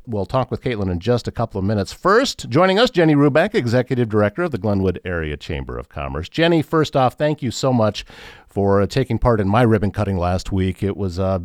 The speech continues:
it was a lot of fun. And now everything's just kind of official, and we can say that we're, we're open and ready to go. But I, I do appreciate everything that, that, uh, you have done,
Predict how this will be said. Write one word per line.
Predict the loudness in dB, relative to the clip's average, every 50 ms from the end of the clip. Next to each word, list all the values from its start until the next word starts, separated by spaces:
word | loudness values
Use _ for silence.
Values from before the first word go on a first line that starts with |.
| -4
it | -2 0
was | 0 2 2
a | 2
lot | 2 4 4 4 4
of | 2
fun. | 2 2 4 4 6 4 4 2 0 -4 -14 -20 -20 -20 -20 -20 -20 _
And | -2 0 2 2 2 2 0 -2 -4 -8 _ -4
now | -2 0 2 2
everything's | 2 0 0 -2 -2 -2 -4 -2
just | -2 -4 -4 -2
kind | -2 0 0 0
of | 0 -2
official, | -4 -4 -2 -2 -2 -2 -2 -4 -2 -4
and | -4 -4 -4 -4
we | -6 -6
can | -6 -6 -6 -6 -6 -8 -12 -18
say | -4 -2 0 0
that | 0 -2 -4
we're, | -2 -2 -2 -2 -4 -6 _
we're | -4 -4 -2 2
open | 2 2 4 4 2 2
and | 4 4
ready | 4 4 4 4
to | 2 0
go. | 0 2 4 6 6 6 6 4
But | 4 4 4 4 4 2 0 -2
I, | -2 -2 -2 -2
I | -2 -2 2
do | 4 4
appreciate | 2 2 0 -4 -6 -4 -4 -6 -4 -4
everything | -4 -2 -2 -2 -2 -2 -2 -4 -2
that, | -2 -4 -6 -8 -12 _ -20
that, | -12 -8 -8 -8 -8 -6 -6
uh, | -4 -4 -4
you | -4 -4 0 4 4 4
have | 6 4 2 2 4
done, | 4 4 6 6 4 4 0